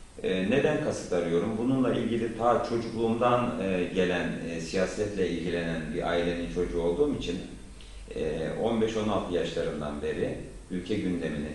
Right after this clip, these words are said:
televizyondan, gazeteden hep takip ettim. Benim elimde bugün yaklaşık yirmi beş yıllık gazete arşivi var. Köşe yazıları, araştırma yazıları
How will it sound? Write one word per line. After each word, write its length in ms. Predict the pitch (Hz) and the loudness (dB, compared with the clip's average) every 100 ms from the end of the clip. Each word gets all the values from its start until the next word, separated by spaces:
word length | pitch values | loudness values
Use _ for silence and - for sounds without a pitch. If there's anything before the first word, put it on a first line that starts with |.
| - | -2
televizyondan, 800 | 90 87 85 80 76 76 76 - - - - | 2 2 0 -4 -4 -4 -4 -6 -12 -14 -8
gazeteden 540 | 82 82 87 - 80 80 | -6 -4 -4 -4 -4 -4
hep 200 | 95 85 | -4 -4
takip 260 | 78 - - | -4 -6 -8
ettim. 120 | - - - - - - - - - - - | -10 -12 -14 -16 -16 -18 -18 -18 -18 -18 -8
Benim 240 | 104 107 113 | -2 0 2
elimde 440 | 110 113 110 113 | 4 4 4 2
bugün 400 | 113 113 110 - - | 0 0 0 -2 -4
yaklaşık 540 | 92 98 98 104 101 104 | -2 0 0 -2 -4 -4
yirmi 200 | 104 101 | -2 0
beş 220 | 131 107 | -2 -2
yıllık 260 | 98 92 | -2 -2
gazete 340 | 92 90 92 80 | -2 -2 -2 -2
arşivi 340 | 73 - - | -4 -6 -10
var. 320 | - - - - - - - - - - - - | -12 -14 -16 -16 -16 -16 -16 -18 -18 -16 -16 -12
Köşe 200 | 82 80 | -8 0
yazıları, 580 | 87 82 82 71 69 71 | 2 2 0 -4 -6 -4
araştırma 500 | 80 73 - 85 87 | -4 -4 -4 -4 -2
yazıları 640 | 92 80 - 73 - 104 | 0 -2 -4 -6 -2 -2